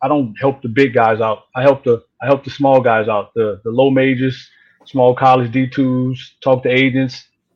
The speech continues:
help guys just kinda get their names out there, get their, uh, get their games out there. So, you know, like I said, Coach Sip Nola, Instagram and Twitter, and F D L Hoops. I run, I run that. That's the I G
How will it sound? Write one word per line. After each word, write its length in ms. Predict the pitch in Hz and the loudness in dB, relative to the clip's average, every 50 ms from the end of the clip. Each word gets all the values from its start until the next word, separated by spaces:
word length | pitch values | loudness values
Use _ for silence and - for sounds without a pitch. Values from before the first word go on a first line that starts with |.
| _ _ _ | _ _ _
help 200 | - 127 127 117 | 2 2 2 2
guys 300 | 117 127 123 123 123 117 | 2 2 4 4 4 2
just 160 | - 131 123 - | 0 -4 -8 -4
kinda 220 | - 131 120 117 | -4 -4 -4 -4
get 180 | 110 120 107 - | -4 -8 -6 -4
their 120 | 117 113 | -4 -4
names 260 | 113 117 117 113 110 | -4 -4 -4 -2 -2
out 160 | 117 110 104 | -2 -2 -2
there, 120 | - 117 110 | -2 -6 -4
get 220 | 104 123 123 127 | -2 -4 -4 -2
their, 240 | 127 120 113 113 113 | 0 0 0 2 2
uh, 320 | 113 113 113 110 107 107 - _ _ _ _ _ _ _ - | 2 2 2 0 -2 -4 -8 _ _ _ _ _ _ _ -4
get 100 | 147 131 | -2 2
their 100 | 156 143 | 2 2
games 300 | 123 135 151 156 156 131 | 4 4 4 4 4 4
out 180 | 139 123 113 - | 4 2 2 2
there. 240 | 120 113 104 98 - _ _ _ _ _ | 0 0 0 -2 -8 _ _ _ _ _
So, 400 | - 139 127 117 110 107 - _ _ _ _ _ _ _ _ _ _ - | 0 2 4 4 4 0 -4 _ _ _ _ _ _ _ _ _ _ -2
you 80 | 139 | 0
know, 160 | 127 120 113 104 98 98 | 0 0 0 -2 -4 -4
like 180 | 123 131 135 | -2 0 0
I 40 | 135 | 0
said, 280 | 131 - 135 127 120 - | 0 0 -2 -2 0 2
Coach 280 | 156 156 151 - - | 2 2 2 2 0
Sip 160 | - 156 135 | 2 2 2
Nola, 520 | 127 139 147 151 151 147 143 143 131 135 - _ _ _ _ - | 4 4 4 4 4 6 4 2 2 -2 -6 _ _ _ _ -4
Instagram 560 | 143 147 143 156 135 139 143 147 147 143 127 | -4 -4 -2 -2 -2 0 2 2 2 2 0
and 220 | 131 139 147 143 135 | 0 0 0 -2 -2
Twitter, 340 | - 151 147 143 139 135 | 0 0 2 4 4 4
and 180 | 123 113 110 107 | 2 0 -2 0
F 220 | 113 127 131 127 - | 2 2 2 2 2
D 160 | 139 139 139 | 2 4 6
L 120 | 135 131 | 6 4
Hoops. 300 | 131 143 147 143 135 - | 4 2 0 -2 -2 0
I 60 | 127 123 | 0 2
run, 360 | 123 120 127 127 123 120 120 | 2 2 0 0 0 -2 -2
I 100 | 117 120 | -2 -2
run 240 | 123 131 131 131 131 | 0 0 0 0 0
that. 160 | 135 135 123 127 | 2 0 2 2
That's 180 | 123 131 127 | 2 2 0
the 120 | - 117 117 | -2 -2 0
I 180 | 120 123 123 | 2 2 0
G 320 | 120 - 127 123 120 117 | 0 -2 -6 -6 -6 -6